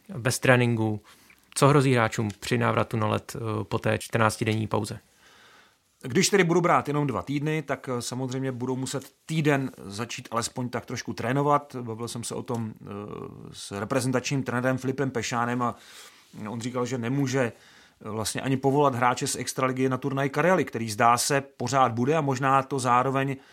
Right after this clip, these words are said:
Speaker 2: eh, bude takové dělítko, eh, startu vlastně, nebo restartu této sezóny, protože podle mého názoru, podle mého odhadu se ta pauza v extralize protáhne až do té první reprezentační přestávky, tedy do začátku listopadu.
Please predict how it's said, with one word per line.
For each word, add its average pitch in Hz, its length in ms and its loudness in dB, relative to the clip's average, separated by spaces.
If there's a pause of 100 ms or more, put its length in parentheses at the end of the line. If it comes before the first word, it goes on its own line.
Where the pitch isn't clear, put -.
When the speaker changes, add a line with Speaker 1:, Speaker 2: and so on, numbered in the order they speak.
(460)
Speaker 2:
eh, 104 100 -6
bude 120 180 0
takové 139 320 0
dělítko, 139 760 0 (280)
eh, 87 200 -12
startu 147 600 0 (100)
vlastně, 123 380 -8
nebo 110 160 -6
restartu 151 520 2
této 139 260 -6
sezóny, 151 480 0
protože 123 500 -4 (1000)
podle 117 340 -4
mého 139 500 2
názoru, 143 440 4
podle 131 220 -2
mého 131 220 -2
odhadu 131 380 -2
se 131 140 -6
ta 120 120 -4
pauza 123 420 -2
v - 80 -12
extralize 120 480 -4
protáhne 117 680 0
až 127 220 0
do 123 100 0
té 123 160 -2
první 120 280 -4
reprezentační 117 680 -4
přestávky, 117 720 0
tedy 113 220 -6
do 110 100 -4
začátku 107 480 -4
listopadu. 143 580 -2